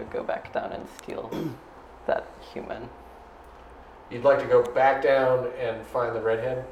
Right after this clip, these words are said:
Speaker 1: Yes.
Speaker 2: Okay, so you walk back down the stairs. What do you say to Saul?
Speaker 1: Hey, uh, I need your fire. Come with me.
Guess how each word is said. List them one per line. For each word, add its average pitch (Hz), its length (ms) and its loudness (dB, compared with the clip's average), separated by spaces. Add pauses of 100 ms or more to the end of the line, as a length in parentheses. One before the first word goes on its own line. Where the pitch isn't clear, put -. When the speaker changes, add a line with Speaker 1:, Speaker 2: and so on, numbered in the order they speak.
Speaker 1:
Yes. - 280 -6 (840)
Speaker 2:
Okay, - 240 2
so - 80 -6
you 120 160 -6 (160)
walk 117 280 2
back 113 220 0
down 113 220 -2
the 113 80 -8
stairs. 113 460 -2
What 113 180 -4
do 123 80 -12
you 113 160 -12
say 110 320 -2
to - 120 -12
Saul? 98 360 -4 (500)
Speaker 1:
Hey, 120 380 4 (520)
uh, 117 360 4
I 120 120 4
need 120 180 0
your 110 100 -4
fire. 113 520 6
Come 117 160 -2
with - 160 -10
me. 113 200 -8